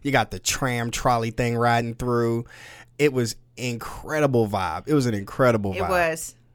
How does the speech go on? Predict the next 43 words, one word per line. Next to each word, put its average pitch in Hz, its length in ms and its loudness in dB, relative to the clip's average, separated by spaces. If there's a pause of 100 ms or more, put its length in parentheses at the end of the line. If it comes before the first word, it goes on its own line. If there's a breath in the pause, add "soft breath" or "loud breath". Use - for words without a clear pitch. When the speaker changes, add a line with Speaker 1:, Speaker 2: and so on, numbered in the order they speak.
(180)
Speaker 1:
Yeah. 98 300 0 (140 loud breath)
Speaker 2:
And 214 140 -2
the 226 40 -4
people 320 220 -6
were 262 120 0
so 240 240 -2
nice. 185 580 -4
And 180 140 -4
Speaker 1:
Yeah. 170 60 -2
Speaker 2:
the - 100 -12
food 269 260 -2
was 180 160 -6
amazing. 160 680 -6
Speaker 1:
The 95 100 -4
Speaker 2:
I - 60 0
Speaker 1:
food 113 160 6
was - 20 0 (120)
Speaker 2:
ate - 60 -6
Speaker 1:
bomb. 92 320 -6
Speaker 2:
all 190 400 0
the 190 140 -8
things. 160 1000 -8
Speaker 1:
Yeah, 104 140 2
man. 98 240 0
If 104 180 -4
you 120 160 6
are 107 180 0
ever 120 260 4
in 117 100 2
that 110 140 0
part 113 220 2
of 104 60 0
the 101 60 0
world, 104 300 0
please, 120 520 0
please 95 260 -4
check 98 220 -4
it 95 80 -4
out. 95 200 -2
Let 170 160 -2
us 226 120 -4
know. 220 200 -6
Shit. - 300 -12